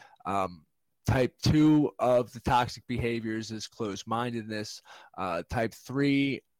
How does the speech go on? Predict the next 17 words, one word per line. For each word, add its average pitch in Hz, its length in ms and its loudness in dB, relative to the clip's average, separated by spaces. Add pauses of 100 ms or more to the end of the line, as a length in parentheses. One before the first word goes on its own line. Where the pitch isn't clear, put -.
(160)
of 110 320 2
the 113 100 -10
toxic 117 460 -2
behaviors 110 580 -2
is 104 160 -8
pressures 120 560 -2
towards 113 340 -4
uniformity. 123 840 -4 (360)
Um, 107 280 -2
this 143 200 0
is 151 160 -2
the 127 120 0
worst 117 400 2
one 120 180 -2
of 110 160 -8
them 101 160 -8
all. 101 300 0